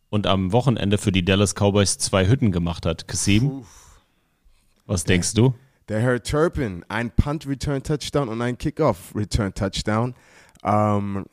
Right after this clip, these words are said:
Speaker 2: eine Sache sage ich dir, wenn du in der N F L Preseason als Returner ein Touchdown läufst, das ist direkt, das ist wie zwölf Monate hast du einen Job.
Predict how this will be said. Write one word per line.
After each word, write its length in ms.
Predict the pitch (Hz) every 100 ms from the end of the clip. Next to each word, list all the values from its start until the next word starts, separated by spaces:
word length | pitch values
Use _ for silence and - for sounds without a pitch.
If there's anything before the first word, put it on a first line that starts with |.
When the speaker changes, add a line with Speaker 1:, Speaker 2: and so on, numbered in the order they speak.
| _ -
Speaker 2:
eine 220 | 127 147
Sache 260 | 143 127
sage 240 | 113 123 120
ich 100 | -
dir, 260 | 120 117 - _ _
wenn 240 | - 117 104
du 260 | 165 214 226
in 180 | 165 165
der 160 | 160 -
N 100 | 147
F 160 | 143
L 160 | 147 139
Preseason 760 | - 151 147 - 107 92 113 -
als 400 | - 110 101 -
Returner 600 | 104 - 135 127 101 87 -
ein 280 | 127 185
Touchdown 560 | - 156 - - 104 95
läufst, 420 | 85 - - - _ _ - _ _ _ - -
das 220 | - 110 131
ist 260 | 123 -
direkt, 460 | 113 120 123 165 135
das 120 | 120
ist 180 | 123 113
wie 200 | 175 175 - - - _
zwölf 420 | - - 165 170
Monate 640 | 165 160 156 143 147 139 127
hast 300 | 117 139 -
du 100 | 131
einen 180 | - 113
Job. 320 | 104 90 -